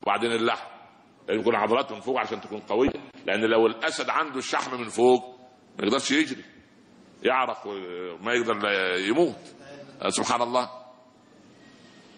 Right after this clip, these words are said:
راح نادى على الطباخ: "تعال يا ابن الحلال، انت ايه اللي قدمته للضيوف؟" قال: "انت قبل المغرب بلحظات تقول لي فيه ثلاث ضيوف من البادية،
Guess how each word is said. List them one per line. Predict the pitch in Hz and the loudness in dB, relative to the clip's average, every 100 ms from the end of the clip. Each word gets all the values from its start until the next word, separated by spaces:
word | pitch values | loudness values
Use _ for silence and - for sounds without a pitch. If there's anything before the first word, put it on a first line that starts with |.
| - - - - - 78 | -20 -20 -20 -20 -4 0
راح | 85 95 | 0 0
نادى | 117 147 131 | 0 0 2
على | 117 | 0
الطباخ: | 113 - 98 104 95 - - | -2 -6 -4 0 0 0 -6
"تعال | - 92 117 120 | -2 2 2 0
يا | 117 | -2
ابن | 98 | -6
الحلال، | 98 87 98 95 80 - - - _ - | -8 -2 0 0 -2 -8 -20 -20 _ -8
انت | 95 | 2
ايه | 160 | 4
اللي | 185 | 4
قدمته | - 127 143 131 110 | 0 0 -2 -2 -6
للضيوف؟" | 98 101 107 95 - - - - - | -4 0 0 -2 -8 -20 -20 -8 -2
قال: | |
"انت | 269 226 196 | -2 -2 2
قبل | 233 202 | 2 2
المغرب | 180 190 160 139 | 2 0 0 0
بلحظات | 139 117 123 156 143 135 | 0 0 2 4 4 2
تقول | 135 156 | -2 -2
لي | 135 | 0
فيه | 127 143 | 0 2
ثلاث | 131 139 | 2 0
ضيوف | 110 139 123 | 2 0 2
من | 120 | 0
البادية، | 110 143 135 120 120 | 0 2 0 0 -4